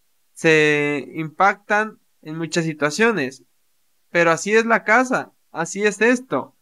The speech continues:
Hay que tenerlo en cuenta y hay que recordarlo para siempre. Así que, ¿qué opinan ustedes? Yo la verdad empezaría mucho a suscribirme,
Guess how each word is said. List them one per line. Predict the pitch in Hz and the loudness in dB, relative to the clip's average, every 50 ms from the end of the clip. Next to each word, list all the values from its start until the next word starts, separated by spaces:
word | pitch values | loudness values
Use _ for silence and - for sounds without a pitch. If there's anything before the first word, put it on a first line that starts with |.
| _ _ _ _ _ _ _ _ | _ _ _ _ _ _ _ _
Hay | - 180 202 | -2 -2 0
que | 196 233 240 | 0 0 0
tenerlo | 240 214 190 185 185 196 202 | 0 0 -2 -2 -2 -2 -2
en | 196 196 | -4 -4
cuenta | 196 196 208 208 202 180 196 208 208 214 - - | -4 -4 -4 -4 -4 -2 0 2 2 0 -2 -2
y | 170 170 | -2 0
hay | 175 175 | 0 0
que | - 190 185 | 2 0 0
recordarlo | 175 170 - 160 156 160 165 170 170 170 170 180 175 170 | 0 0 -2 -2 -2 2 2 2 2 2 2 0 0 0
para | - 139 131 139 143 | 0 2 2 0 0
siempre. | - 135 127 123 123 120 - 135 131 131 131 127 120 120 - | -2 -6 -6 -6 -8 -10 -8 -6 -4 -2 -2 -2 -4 -6 -6
Así | - 151 151 208 196 | -6 -6 -4 -4 -4
que, | 175 214 196 - | -4 -4 -4 -2
¿qué | 208 | -4
opinan | 196 196 214 208 202 208 202 208 | -4 -2 -2 0 0 0 0 -2
ustedes? | 202 208 - 214 208 208 220 226 240 240 233 | -2 -2 0 2 2 4 4 4 4 2 0
Yo | - 156 156 | -2 -4 -2
la | 165 175 | 0 0
verdad | 175 175 165 170 170 175 185 | 0 0 0 0 0 0 0
empezaría | 190 175 160 151 156 147 139 143 156 | -2 -4 -4 -4 -2 0 0 0 0
mucho | 165 165 175 190 185 190 196 | 0 -2 -4 -4 -2 -2 -2
a | 185 | -2
suscribirme, | 185 185 180 - 190 202 208 202 196 196 196 202 208 208 214 208 | -2 -6 -6 -4 -2 0 2 2 2 2 0 -2 -2 -2 -2 -4